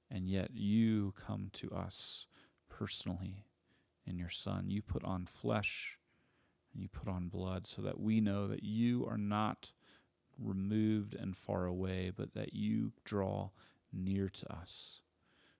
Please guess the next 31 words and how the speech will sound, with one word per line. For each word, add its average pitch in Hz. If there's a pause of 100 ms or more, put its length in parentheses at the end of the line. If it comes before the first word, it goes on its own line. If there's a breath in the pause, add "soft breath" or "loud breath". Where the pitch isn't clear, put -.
Through 117
the 98
power 123
of 107
your 98
Holy 101
Spirit, 110
I 104
pray 113
that 104
you 104
would 95
remind 95
us -
of 95
that, 95 (580 soft breath)
that 85
you 107
would 104
help 107
us -
to 107
see 110 (380 loud breath)
the 107
weight 101
of 98
the 101
glory 110
that 101
you 113
carry 92